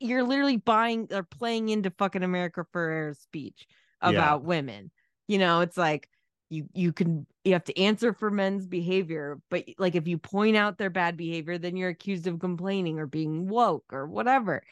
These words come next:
Speaker 1: And it's, like, all this shit. It's, like, literally they're just proving the point of that whole speech. It just makes it more relevant. <laughs>
Speaker 2: I loved how when, when the Kens took over Barbie Land,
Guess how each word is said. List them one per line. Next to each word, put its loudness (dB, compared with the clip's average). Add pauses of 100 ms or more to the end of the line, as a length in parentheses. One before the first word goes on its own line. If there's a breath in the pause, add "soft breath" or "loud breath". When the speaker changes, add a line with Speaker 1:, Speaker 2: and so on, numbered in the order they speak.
(280 soft breath)
Speaker 1:
And 0
it's, 0
like, 0
all 6
this -2
shit. -4
It's, -6
like, 2
literally 0
they're 2
just -8
proving 0
the 2
point -4
of -4
that 0
whole -4
speech. -12
It -2
just -2
makes 2
it 0
more 0
relevant. -4 (180)
<laughs> -2 (520 soft breath)
Speaker 2:
I 4
loved 4 (800)
how 4
when, 2 (120)
when 0
the -2
Kens -2
took -6
over 0
Barbie 0
Land, -4